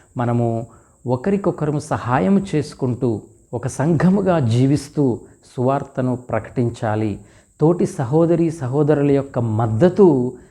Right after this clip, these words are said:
మనము పొందాలి అని ఈ విషయం మనకి తెలియజేస్తూ ఉంది. ఇక రెండవదిగా వినయముతో దేవునిపై ఆధారపడాలి, ఆధారపడి జీవించాలి అన్నటువంటి విషయము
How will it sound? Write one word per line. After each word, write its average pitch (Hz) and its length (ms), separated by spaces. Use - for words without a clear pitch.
మనము 120 440
పొందాలి 117 720
అని 110 400
ఈ 113 80
విషయం 117 460
మనకి 110 380
తెలియజేస్తూ 107 680
ఉంది. 101 380
ఇక 147 180
రెండవదిగా 135 1200
వినయముతో 165 920
దేవునిపై 151 760
ఆధారపడాలి, 123 1300
ఆధారపడి 127 760
జీవించాలి 123 960
అన్నటువంటి 110 460
విషయము 127 800